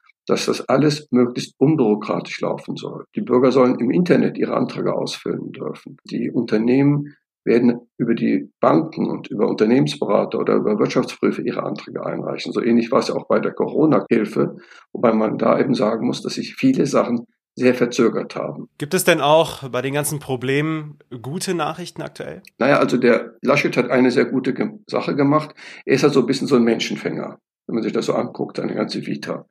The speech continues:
Speaker 1: Also seine ganze Politik basiert darauf, dass er irgendwelche Leute um sich schart, die ihm möglichst gut helfen.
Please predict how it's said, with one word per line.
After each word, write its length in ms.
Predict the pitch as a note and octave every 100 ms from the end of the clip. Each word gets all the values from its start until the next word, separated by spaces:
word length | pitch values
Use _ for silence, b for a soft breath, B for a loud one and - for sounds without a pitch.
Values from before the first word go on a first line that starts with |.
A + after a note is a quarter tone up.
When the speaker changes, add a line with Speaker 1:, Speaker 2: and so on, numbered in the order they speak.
| B B B B B B
Speaker 1:
Also 200 | A2+ G#2+
seine 340 | A2 A#2 A2
ganze 200 | B2 C#3
Politik 500 | C#3+ A2 - - -
basiert 360 | B2 G#2+ B2 C3
darauf, 320 | C3+ C3+ C3
dass 140 | - A2+
er 60 |
irgendwelche 300 | B2 B2 -
Leute 360 | - A#2+ D#3 -
um 160 | G2
sich 160 | G2 -
schart, 560 | - G#2 A2 C#3 - B B B _ _
die 140 | -
ihm 100 | G#2+
möglichst 360 | G#2+ B2 - -
gut 200 | A#2+ -
helfen. 540 | G#2 G#2 - E2+ -